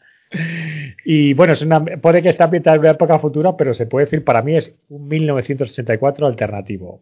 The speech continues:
porque lo del futuro es lamentable. Pero bueno, en el que la alta tecnología domina el mundo. Sofisticados robots han reemplazado a los hombres en las más variadas tareas, pero cuando fallan sus sistemas de control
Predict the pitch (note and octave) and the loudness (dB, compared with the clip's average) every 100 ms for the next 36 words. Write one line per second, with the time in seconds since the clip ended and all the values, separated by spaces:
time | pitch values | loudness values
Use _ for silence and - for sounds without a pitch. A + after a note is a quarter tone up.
0 | _ F#2+ F#2 G2 F#2 - _ _ _ G#2+ | _ -18 -14 -12 -12 -16 _ _ _ -8
1 | G#2 G#2 G#2+ B2 C3+ B2 G#2+ G#2+ G2 F#2 | -8 -8 -8 -2 0 0 -2 -6 -10 -12
2 | F#2 F2 A2 A#2 B2 F#2 _ - - - | -14 -10 -4 0 0 -4 _ -20 -20 -20
3 | - _ _ - D3 C#3+ C3+ D#3+ F#3 E3+ | -20 _ _ -4 0 2 2 2 0 0
4 | D#3+ D#3+ C#3+ - F3 D#3 C3 C3 D#3+ D3+ | 0 2 2 0 -2 0 -2 -2 -2 -2
5 | A#2 B2 C#3 A2+ G#2 C3+ - B2 C3+ C3 | -2 -4 -4 -4 -4 -4 -4 -4 -2 2
6 | D#3 F3 D#3 D3+ F3 - C#3+ D3+ C3+ B2+ | 2 2 2 2 0 -2 0 -2 -2 -2
7 | D3 C#3+ B2+ - D3+ D#3 D3 - - A#2 | 0 0 0 -2 -2 0 -2 -4 -6 -4
8 | A2 B2+ C#3 C#3+ B2 B2 D3+ B2+ A#2 C3 | -4 -4 -6 -4 -2 0 0 0 -2 0
9 | F3+ - - A#2+ A#2 A2 A2+ - C#3 D#3+ | -2 -6 -2 0 0 0 -2 0 2 0
10 | - C#3+ B2+ - C#3 C3+ C3 B2 A#2 A2 | -4 -6 -8 -6 -4 -4 -4 -4 -6 -4
11 | C3+ | -4